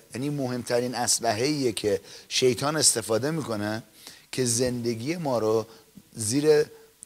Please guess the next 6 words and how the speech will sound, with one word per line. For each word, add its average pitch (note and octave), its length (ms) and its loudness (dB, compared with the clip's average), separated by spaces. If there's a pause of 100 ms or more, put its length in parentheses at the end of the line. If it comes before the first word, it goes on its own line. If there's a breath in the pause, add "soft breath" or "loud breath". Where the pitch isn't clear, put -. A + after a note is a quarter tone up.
(120)
ت-، B2+ 260 -2
در B2 140 4
تصرف A#2+ 600 2
خودش B2+ 400 0
بیاره. E2 380 -6 (680)
آمین؟ G#2 320 -4